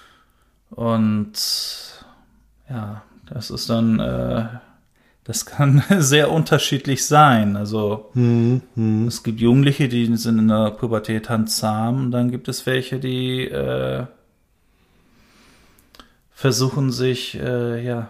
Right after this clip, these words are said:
Speaker 1: in der Öffentlichkeit zu produzieren, sich zu zeigen, "Ich bin der Coolste" und sowas.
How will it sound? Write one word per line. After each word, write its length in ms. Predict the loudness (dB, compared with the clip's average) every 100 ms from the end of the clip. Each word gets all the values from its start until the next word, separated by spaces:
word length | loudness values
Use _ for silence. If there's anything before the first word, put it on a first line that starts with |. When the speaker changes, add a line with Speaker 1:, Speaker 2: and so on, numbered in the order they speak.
| -8
Speaker 1:
in 60 | -6
der 100 | -6
Öffentlichkeit 400 | -6 -6 -4 -4
zu 120 | -6
produzieren, 800 | -6 -6 -4 -4 2 4 4 2
sich 420 | 0 -4 -8 -12
zu 140 | -12
zeigen, 460 | -6 -2 0 2 0
"Ich 160 | -6 -4
bin 120 | -2
der 100 | -2
Coolste" 760 | -2 0 0 -2 -6 -4 -4
und 180 | -6 -8
sowas. 720 | -8 -8 -6 -6 -6 -8 -14